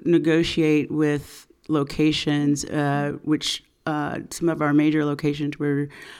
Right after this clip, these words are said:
uh, from the New York public school system. Uh, and we were able to negotiate pretty well.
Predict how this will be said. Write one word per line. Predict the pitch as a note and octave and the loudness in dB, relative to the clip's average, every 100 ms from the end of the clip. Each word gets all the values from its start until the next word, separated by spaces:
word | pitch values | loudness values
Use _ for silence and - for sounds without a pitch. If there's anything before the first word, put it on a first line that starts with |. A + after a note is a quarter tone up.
| - _ | -20 _
uh, | D3+ C#3 C#3 C3+ | -4 -2 -4 -6
from | - D#3+ D3+ | -4 2 2
the | D3 | 4
New | D3 | 4
York | D3 D3 - | 2 -2 -6
public | D3+ D3+ | -6 -6
school | - - D3 C#3+ | -10 -6 -4 -4
system. | C#3+ D#3 - C#3 C3+ C3+ - - - - _ | -6 -12 -6 -2 -2 -4 -10 -20 -20 -20 _
Uh, | D3+ C#3+ C#3+ C#3 C#3 - - - C4+ | -4 0 0 -2 -4 -8 -12 -16 -4
and | D#3 D3 C#3+ C#3+ C#3 C#3 - - _ _ _ _ _ _ _ _ - | 0 2 2 2 2 0 -4 -16 _ _ _ _ _ _ _ _ -8
we | D3+ E3+ | 4 6
were | D#3+ | 6
able | D#3+ D#3+ | 6 4
to | D#3 D3+ | 2 4
negotiate | D3 C#3 C#3+ D3 C#3+ - - | 4 4 0 0 -2 -2 -6
pretty | - F3 | -2 2
well. | D3 C#3+ C#3+ C#3+ - | 2 2 2 0 -2